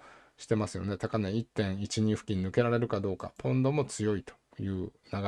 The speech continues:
れになっています。はい。えー、ということで、あとはこの、あのー、マルチタイムのこれ、インジケーター、あのー、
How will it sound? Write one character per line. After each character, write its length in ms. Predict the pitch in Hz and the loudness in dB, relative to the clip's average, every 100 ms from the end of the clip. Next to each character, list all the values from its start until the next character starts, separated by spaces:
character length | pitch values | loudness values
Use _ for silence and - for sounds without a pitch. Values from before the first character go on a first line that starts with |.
| 98 | -2
れ 80 | |
に 100 | 87 | -4
な 120 | 87 82 | -6 -6
っ 20 | |
て 160 | - | -10
い 40 | - | -16
ま 60 | - | -12
す。 260 | - - - _ _ _ _ - - - - _ _ _ - | -10 -10 -12 _ _ _ _ -20 -20 -20 -20 _ _ _ 2
は 140 | 110 | 4
い。 120 | 127 - | 4 0
え 300 | 135 113 113 | 4 4 6
ー、 40 | |
と 60 | 165 | 4
い 40 | |
う 20 | |
こ 120 | 160 180 | 6 6
と 120 | 151 | 8
で、 60 | |
あ 100 | 147 | 10
と 100 | 214 | 12
は 140 | 156 110 | 10 10
こ 160 | - | 8
の、 400 | 165 170 175 170 - | 10 10 10 8 6
あ 100 | 160 | 6
の 500 | 160 156 160 160 156 | 8 8 8 8 8
ー、 20 | |
マ 160 | 160 | 8
ル 60 | 220 | 8
チ 140 | - | 4
タ 140 | - 262 | 8 10
イ 60 | |
ム 100 | 151 | 12
の 160 | 113 104 | 10 8
こ 140 | - | 8
れ、 720 | 113 110 107 104 107 104 107 110 _ _ _ _ _ _ _ - | 8 10 10 8 6 6 4 0 _ _ _ _ _ _ _ 4
イ 60 | 127 | 4
ン 60 | |
ジ 120 | 123 | 6
ケ 120 | 131 127 | 8 8
ー 60 | |
タ 80 | 131 | 10
ー、 280 | 123 123 - | 10 8 4
あ 140 | - 110 | 0 4
の 100 | 107 | 6
ー、 1160 | 107 104 104 101 101 101 98 98 98 95 95 | 6 4 4 4 2 2 0 0 0 -2 -4